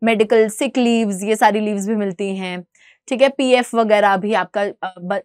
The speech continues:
मतलब दिया जाता है। तो ये सारे के सारे बेनिफिट्स आपको ऑर्गेनाइज सेक्टर में मिलते हैं। वहीं पे जो अनऑर्गेनाइज सेक्टर होता है वो सरकार के साथ नहीं जुड़ा होता है, तो यहाँ पे कोई रूल्स रेगुलेशंस नहीं होते, काम पे रख लिया जाता है, कल को किसी भी दिन निकाल भी दिया जाएगा, ठीक है?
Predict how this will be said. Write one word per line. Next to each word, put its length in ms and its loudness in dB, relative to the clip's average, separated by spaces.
मतलब 200 -4
दिया 240 2
जाता 320 -2
है। 260 -8
तो 60 0
ये 200 6
सारे 260 4
के 140 -2
सारे 220 6
बेनिफिट्स 460 0
आपको 320 2
ऑर्गेनाइज 480 2
सेक्टर 240 -8
में 140 -2
मिलते 240 0
हैं। 60 2
वहीं 200 -2
पे 100 -4
जो 80 0
अनऑर्गेनाइज 640 -2
सेक्टर 280 0
होता 180 0
है 60 -2
वो 80 -4
सरकार 420 0
के 100 -4
साथ 180 -4
नहीं 160 -4
जुड़ा 200 0
होता 240 -2
है, 100 -2
तो 60 -2
यहाँ 120 0
पे 80 -8
कोई 140 4
रूल्स 240 0
रेगुलेशंस 600 0
नहीं 120 -2
होते, 360 -2
काम 220 6
पे 80 6
रख 140 4
लिया 160 6
जाता 260 6
है, 60 6
कल 180 4
को 140 0
किसी 280 0
भी 100 2
दिन 180 0
निकाल 320 4
भी 120 2
दिया 180 4
जाएगा, 460 4
ठीक 140 0
है? 180 4